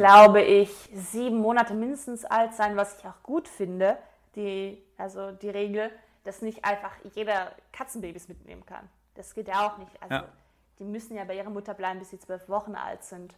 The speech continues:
Speaker 1: Ähm,
Speaker 2: Macht
Speaker 1: und
Speaker 2: Sinn.
Speaker 1: eben auch die Tollwutimpfung.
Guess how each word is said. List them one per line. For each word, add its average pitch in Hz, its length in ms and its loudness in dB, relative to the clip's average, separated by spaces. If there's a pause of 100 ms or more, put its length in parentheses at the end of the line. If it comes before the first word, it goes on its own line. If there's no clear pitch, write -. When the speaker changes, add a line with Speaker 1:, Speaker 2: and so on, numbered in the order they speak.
(600)
Speaker 1:
Ähm, 185 480 -6
Speaker 2:
Macht 117 160 -10
Speaker 1:
und 240 180 0
Speaker 2:
Sinn. 208 60 -12
Speaker 1:
eben 214 200 -4
auch 208 140 2
die 220 220 -10
Tollwutimpfung. 190 960 -2